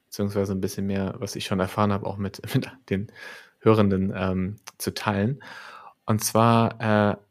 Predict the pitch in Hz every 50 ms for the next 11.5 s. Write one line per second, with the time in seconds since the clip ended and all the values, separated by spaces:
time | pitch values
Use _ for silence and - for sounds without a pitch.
0 | _ _ - - - - 127 110 104 - - - - - 123 120 - - - 131
1 | 123 120 117 110 113 - 127 117 113 - - 113 107 110 107 104 - 104 - 101
2 | 104 127 131 135 139 131 - 107 - 98 110 107 107 - 107 104 98 104 - -
3 | - 107 - - 98 - - 98 120 135 143 143 139 - - - - - 120 123
4 | 123 131 - - 196 - - _ _ _ _ _ - - - - - - - _
5 | _ _ _ - - 113 107 104 104 104 104 104 - - - _ - 123 117 113
6 | 113 113 107 110 98 98 - - 104 101 101 95 107 117 147 160 - - - 127
7 | 123 123 - - - 127 127 - - - 120 117 104 104 104 104 - - 113 110
8 | - - 120 113 113 107 - - - 107 110 110 107 - 98 98 107 117 113 -
9 | 104 98 107 147 185 202 _ _ _ _ _ _ _ _ _ - 113 104 98 101
10 | 101 98 98 113 120 _ - 110 113 110 104 104 104 104 - - - 110 110 123
11 | - 104 92 - 95 110 131 - - _